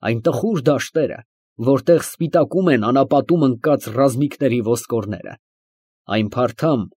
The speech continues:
բայց նզովված անտառները, որտեղ մարդը հուսահատ խարխափում է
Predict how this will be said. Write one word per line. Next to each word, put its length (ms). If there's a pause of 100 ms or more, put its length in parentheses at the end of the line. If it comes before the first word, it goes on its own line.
(260)
բայց 320
նզովված 760
անտառները, 680 (500)
որտեղ 460
մարդը 400
հուսահատ 600
խարխափում 640
է 80